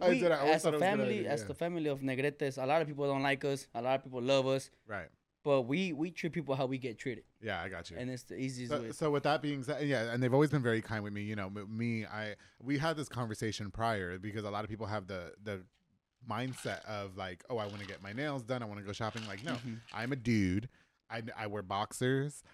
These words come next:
Speaker 1: I,
Speaker 2: Yeah.
Speaker 1: I stand up when I pee sometimes. You know, sometimes you gotta,
Speaker 2: Sometimes.
Speaker 1: sometimes you gotta sit down when you pee. Sometimes. What about when you have that morning wood? You, you stand up and you do it and it gets all over the place?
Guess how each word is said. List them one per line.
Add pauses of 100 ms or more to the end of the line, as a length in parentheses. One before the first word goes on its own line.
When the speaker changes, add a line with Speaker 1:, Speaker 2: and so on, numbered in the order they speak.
(140)
Speaker 1:
I,
Speaker 2:
Yeah.
Speaker 1:
I
stand
up
when
I
pee
sometimes. (220)
You
know,
sometimes (140)
you
gotta,
Speaker 2:
Sometimes.
Speaker 1:
sometimes
you
gotta
sit
down
when
you
pee.
Sometimes. (600)
What
about
when
you
have
that
morning
wood?
You,
you
stand
up
and
you
do
it
and
it
gets
all
over
the
place?